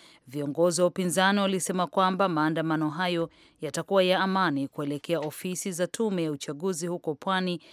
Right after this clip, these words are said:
na pia wameomba jeshi la polisi kuwapatia ulinzi. Wakati huo huo, wafuasi wa muungano wa vyama vya upinzani cord nchini Kenya wataandaa maandamano katika mji mkuu wa Nairobi.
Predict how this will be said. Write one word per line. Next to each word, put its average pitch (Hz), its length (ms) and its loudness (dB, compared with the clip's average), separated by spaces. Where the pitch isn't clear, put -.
na 196 120 -2
pia 214 240 2
wameomba 185 420 4
jeshi 175 360 0
la 170 120 0
polisi 170 540 -4
kuwapatia 165 600 -2
ulinzi. 139 680 -6
Wakati 180 540 0
huo 196 80 2
huo, 180 200 6
wafuasi 160 520 0
wa 180 60 2
muungano 180 520 2
wa 175 60 2
vyama 175 340 0
vya 165 160 0
upinzani 165 640 0
cord 190 480 0
nchini 160 400 -6
Kenya 175 420 -4
wataandaa 185 800 2
maandamano 147 760 0
katika 170 360 -4
mji 170 340 -4
mkuu 151 580 -6
wa 156 100 -2
Nairobi. 135 760 -6